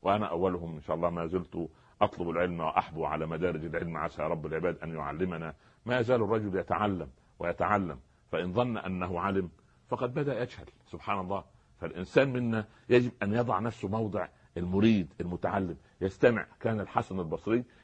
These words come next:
يجلس في مجلس المحدث، أي محدث، يسمع الحديث وكأنه يسمعه لأول مرة، وهو يحفظ الحديث بسنده قبل أن يولد من حدثه،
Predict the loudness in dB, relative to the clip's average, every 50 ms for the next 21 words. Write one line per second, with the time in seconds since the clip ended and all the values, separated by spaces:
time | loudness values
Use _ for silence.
0 | _ _ 4 4 4 4 0 0 0 -4 -2 0 0 2 2 2 0 0 -4 -6
1 | -6 -4 -4 -4 2 4 4 4 4 -4 -8 -8 -16 -20 -20 _ _ 0 0 2
2 | 2 2 2 2 0 0 -6 -8 -10 _ _ _ _ _ _ -20 -20 _ _ _
3 | 8 10 10 10 6 2 4 6 6 4 4 2 0 2 2 0 -2 -4 -10 -20
4 | _ _ _ _ -20 -8 _ -6 0 2 2 2 4 2 2 2 2 2 0 0
5 | 0 2 2 4 4 4 4 2 6 6 8 8 8 8 8 8 6 6 4 4
6 | 0 -6 -8 _ _ _ _ _ _ _ -2 4 6 10 12 12 10 10 8 2
7 | 2 2 2 0 0 0 0 2 2 2 2 2 2 0 0 0 0 0 0 2
8 | 6 8 8 10 10 8 4 2 -2 -8 -18 -20 _ _ _ _ 10 10 10 10
9 | 6 4 4 2 2 4 6 6 6 6 6 4 2 0 -2 -4 -4 -6 -4 -4
10 | -6 -8 -10